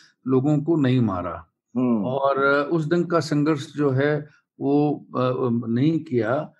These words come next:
Speaker 1: और, अ, अ, चे का जो वहाँ पे, अ, एक तो चूँकि, अ,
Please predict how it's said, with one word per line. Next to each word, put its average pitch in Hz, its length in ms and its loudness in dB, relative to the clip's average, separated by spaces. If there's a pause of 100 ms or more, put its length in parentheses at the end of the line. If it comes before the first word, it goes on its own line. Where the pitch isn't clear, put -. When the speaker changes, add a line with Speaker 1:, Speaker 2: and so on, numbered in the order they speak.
(300)
Speaker 1:
और, 127 300 4
अ, 117 760 0 (520)
अ, 107 440 -4 (600)
चे 202 380 4
का 160 640 0 (140)
जो 135 280 -2 (420)
वहाँ 127 440 -2
पे, 135 240 0 (560)
अ, 117 80 -8 (880)
एक 123 200 0
तो 135 120 4
चूँकि, 127 400 0
अ, 110 560 -4